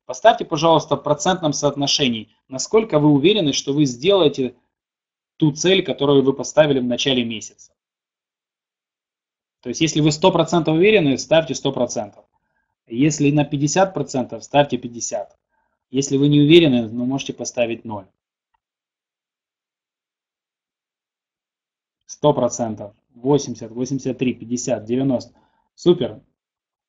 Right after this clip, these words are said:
Супер, отлично. Отлично. Вы знаете, наш бизнес, он похож, э, это как будто вы на турнике потянетесь. Первый раз очень тяжело.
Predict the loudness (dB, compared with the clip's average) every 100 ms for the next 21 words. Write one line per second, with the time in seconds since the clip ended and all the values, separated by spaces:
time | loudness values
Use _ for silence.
0 | _ -6 -2 0 0 0 0 0 -2 -8
1 | -20 _ _ _ _ _ _ _ _ _
2 | _ _ -8 0 2 2 0 0 2 2
3 | 2 0 0 -2 0 0 0 0 4 4
4 | 4 0 -2 -2 -4 0 4 4 2 -4
5 | -2 0 2 4 2 2 2 2 2 0
6 | 0 2 0 -4 -2 0 2 2 2 0
7 | -2 0 0 2 0 0